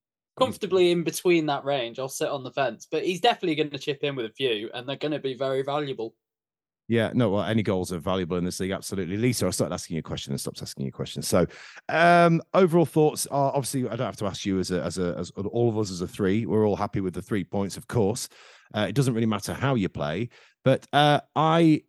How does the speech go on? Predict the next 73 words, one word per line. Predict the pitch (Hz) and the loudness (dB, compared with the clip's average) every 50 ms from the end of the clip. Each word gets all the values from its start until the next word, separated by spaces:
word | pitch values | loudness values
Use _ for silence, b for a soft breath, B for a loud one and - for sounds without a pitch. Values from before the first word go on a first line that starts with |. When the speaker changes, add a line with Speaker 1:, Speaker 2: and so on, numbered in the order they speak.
| _ - | _ -4
Speaker 2:
didn't | 131 110 165 151 165 - - | 2 4 4 4 4 2 0
celebrate | - - 165 143 143 127 - 101 90 78 71 | 0 0 2 2 2 0 0 -2 -4 -2 -4
when | 95 92 | -4 -6
the | 90 | -4
goal | 90 104 107 107 104 | -4 -2 0 0 2
went | 95 90 82 | 0 0 0
in. | 71 80 73 69 _ _ _ _ - | -2 -4 -4 -6 _ _ _ _ -4
I | 110 | -4
was | 110 104 - | -2 0 0
sat | - 135 104 | 0 0 0
there | - 101 92 | 2 0 2
and | 92 98 | 2 2
Natalie | 110 107 78 104 | 0 0 0 -2
had | 98 90 | -2 -2
missed | 101 101 - | -2 -4 -4
the | - 87 | -6 -6
first | - 98 90 87 - | -4 -2 -2 -2 -2
half. | - 82 80 78 - | -2 -2 -2 -2 -4
She | - | -6
was | 87 82 | -8 -6
gone | - 90 | -4 -4
to | 85 - | -4 -4
see | - 87 | -4 -2
the | 78 85 | -2 0
neighbours | 87 85 85 73 80 80 | 0 0 -2 -2 -4 -6
'cause | - - 87 80 | -8 -10 -10 -6
they've | 85 90 82 78 | -4 -4 -4 -4
got | - 85 80 - - | -4 -6 -6 -6 -6
a | 82 | -6
dog. | 73 - - 76 65 62 64 - - _ _ _ _ _ _ _ _ _ _ _ _ _ _ - | -4 -4 -4 -4 -4 -6 -8 -14 -20 _ _ _ _ _ _ _ _ _ _ _ _ _ _ -2
Um, | - 107 104 107 107 107 107 107 | 0 2 2 4 4 4 2 2
and | - 113 110 110 110 | 2 2 2 2 2
then | 117 113 117 | 4 4 4
when | 120 120 | 2 2
she | 117 | 2
came | - - 110 | 2 0 0
up | 110 104 113 110 | 0 0 -2 -4
to | - 110 | -4 -4
watch | 101 - - | -6 -4 -6
the | 104 | -4
second | 95 - 110 92 - 104 | -2 -2 -2 0 0 0
half, | 107 101 87 76 71 73 - - - | 2 2 2 0 0 -2 -6 -8 -6
and | - 95 95 92 | -2 -2 0 0
I | 92 | 0
was | 92 90 90 85 | 0 -2 -2 -2
a | |
bit | 82 98 92 - | -4 -4 -4 -2
like, | 90 90 87 85 - - | -2 -2 -2 -4 -4 -8
"It's | - - - | -8 -6 -2
one | 104 101 98 95 | 0 0 2 2
nil, | 92 87 87 87 85 82 78 _ - | 2 2 2 2 0 -2 -4 _ -8
we've | 92 85 | -6 -4
been | 78 92 87 | -2 -2 -2
all | 90 85 82 | -2 -2 0
right, | 80 78 78 71 - | 0 0 -2 -2 -4
but | - 78 | -6 -6
we | 76 85 | -6 -4
went | 85 87 71 | -4 -4 -6
a | |
bit | 71 76 - - | -6 -6 -6 -6
shit | - - - - - | -4 -4 -4 -4 -2
in | 85 | -2
the | 80 82 | -2 -2
middle | 82 78 | -2 -2
of | 80 69 | -4 -6
the | 71 | -6
first | - - 76 73 76 - | -6 -6 -6 -6 -6 -4
half, | - 71 71 71 69 - _ _ _ | -4 -4 -2 -4 -6 -8 _ _ _
and | - 85 82 | -8 -6 -4
we | 82 82 | -4 -2
are | 80 78 | -2 -2
all | 78 | -4
right. | 78 76 76 71 50 | -4 -4 -4 -6 -8